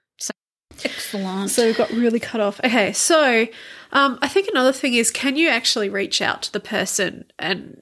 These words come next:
Speaker 2: have a conversation with them? I mean, they may not
Speaker 1: Yeah.
Speaker 2: respond, but do they have contact details listed on their website? Can you email them? Can you fill in a web form? Can you, you know, that kind of thing.
Speaker 1: And it doesn't mean that you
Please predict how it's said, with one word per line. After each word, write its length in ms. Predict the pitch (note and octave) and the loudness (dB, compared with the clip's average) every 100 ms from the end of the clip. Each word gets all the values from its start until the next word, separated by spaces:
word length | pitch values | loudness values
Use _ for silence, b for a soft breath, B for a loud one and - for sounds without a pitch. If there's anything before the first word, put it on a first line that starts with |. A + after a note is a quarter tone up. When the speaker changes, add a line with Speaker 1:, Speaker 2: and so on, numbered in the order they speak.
| - | -12
Speaker 2:
have 240 | - A3+ | -6 -4
a 40 | G3 | -4
conversation 680 | A3+ F#3+ - - F#3+ F#3 | -6 -4 0 0 0 -2
with 140 | E3 D#3+ | -4 -4
them? 220 | - - | -6 -2
I 100 | - | 0
mean, 140 | A#3 A3+ | 2 2
they 100 | A#3+ | 2
may 180 | C4+ | 4
not 180 | C#4+ C5 | 4 4
Speaker 1:
Yeah. 60 | C5+ | 2
Speaker 2:
respond, 640 | A4 G#3+ G#3 G#3 - - | 2 4 2 2 -2 -2
but 180 | B3 A3+ | 0 2
do 100 | C4+ | 4
they 120 | B3 A#3 | 4 4
have 260 | A#3 G#3+ | 2 0
contact 600 | - A3+ G#3 - - - | -2 -2 0 -2 -4 0
details 720 | - A3 - A3+ G#3 G3+ G3 | 0 2 2 2 2 0 -2
listed 240 | G3+ G3+ A3 | -4 -4 -4
on 120 | G3+ | -4
their 80 | F#3 | -4
website? 460 | - - - - - _ B B B B B B - - | -4 -4 -4 -4 -6 _ B B B B B B -18 0
Can 220 | A3+ G#3 | 0 2
you 180 | G#3 F#3+ | 0 2
email 360 | D4 C#4 A3+ G3 | 2 4 4 4
them? 320 | G3+ G3+ G3 | 0 -2 -6
Can 240 | - G3+ | -4 -2
you 240 | G3 G3 G3 | -2 -2 0
fill 200 | A3 A3 | 2 4
in 120 | A#3+ | 4
a 60 | |
web 220 | A#3+ B3+ - | 4 2 0
form? 500 | A3 G#3 G3+ F#3+ F#3+ | 2 4 4 0 0
Can 220 | A#3 G#3 | -2 2
you, 160 | A3 G#3 | 2 2
you 300 | G3+ - G#3+ | 0 2 2
know, 260 | - G3 | 4 2
that 220 | G#3 A#3 - | 4 0 0
kind 300 | A3+ - F#3 | -2 -2 -4
of 80 | |
thing. 300 | - - G3 A#3 - | -4 -4 -6 -6 0
Speaker 1:
And 100 | C#4 | 2
it 80 | C#4+ | 2
doesn't 260 | F#4 C#4+ | 0 0
mean 220 | A#3 A3+ G#3+ | 2 0 0
that 200 | F#3+ G3 | -4 -8
you 420 | F#3 G3 F#3 F3 | -4 -4 -4 -8